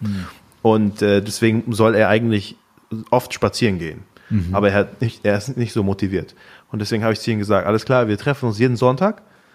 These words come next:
Speaker 2: und wir gehen eine Stunde zusammen spazieren, damit er ein bisschen rauskommt.“ Deswegen jeden Sonntag gehen wir zu spazieren.
Speaker 1: Voll gut.
Speaker 2: Äh, und, äh, auch jetzt am Sonntag hatten wir wieder unser, unser sonntäglicher Spaziergang. Und,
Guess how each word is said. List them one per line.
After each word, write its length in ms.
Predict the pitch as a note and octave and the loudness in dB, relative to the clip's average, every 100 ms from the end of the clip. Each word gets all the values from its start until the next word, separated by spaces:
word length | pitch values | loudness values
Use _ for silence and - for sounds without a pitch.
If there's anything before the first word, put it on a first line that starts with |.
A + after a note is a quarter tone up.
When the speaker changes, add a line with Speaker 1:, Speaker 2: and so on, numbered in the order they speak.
| _ | _
Speaker 2:
und 140 | - G2 | -6 -2
wir 80 | G#2 | 0
gehen 200 | G#2+ G2+ | 2 2
eine 160 | G#2 | 0
Stunde 260 | G2+ A2 F#2+ | -2 -4 -4
zusammen 280 | G#2 F#2+ F2 | -6 -6 -6
spazieren, 400 | - F2+ F#2+ E2+ | -10 -10 -8 -6
damit 180 | F#2+ G#2 | -4 0
er 80 | |
ein 60 | A2 | 0
bisschen 180 | G#2 G#2+ | 0 -4
rauskommt.“ 400 | F2 E2+ - F#2 | -4 -6 -8 -8
Deswegen 220 | F#2+ B2 | -2 0
jeden 240 | B2 E3+ D#3 | 4 4 4
Sonntag 440 | D3+ D3 C#3 A#2+ | 2 4 2 2
gehen 260 | A#2 A2+ G#2+ | 2 2 2
wir 120 | G2+ | -2
zu 80 | - | -2
spazieren. 460 | - G#2 C3+ E3 A3+ | -4 -2 -2 -4 0
Speaker 1:
Voll 180 | A2+ | 2
gut. 420 | A2+ G3 B3 - - | 4 4 2 0 -2
Speaker 2:
Äh, 300 | G#2 G#2 F#2+ - | 2 2 0 -4
und, 440 | - G#2 G2+ G2 G2 | -4 -2 -2 -4 -2
äh, 180 | F#2+ | 0
auch 180 | - G#2 | 2 2
jetzt 200 | A#2+ A#2 | 0 0
am 140 | A2+ G#2 | -2 0
Sonntag 320 | A2 G#2+ G#2 | 0 -2 -6
hatten 180 | - G2+ | -6 -2
wir 160 | F#2+ | 0
wieder 220 | G2+ G2 | 0 0
unser, 400 | F#2 F#2+ F#2 F2 | 0 0 0 0
unser 240 | G2+ F#2+ F2 | -2 0 2
sonntäglicher 580 | G#2 G#2 A2+ G#2+ F#2+ G2 | 2 2 0 0 -2 -2
Spaziergang. 640 | - - A#2 A#2+ B2+ D#3 - - - - - _ | -2 0 2 2 2 0 -8 -20 -20 -20 -20 _
Und, 540 | - G2 G2 F#2+ G2 | 0 4 4 4 0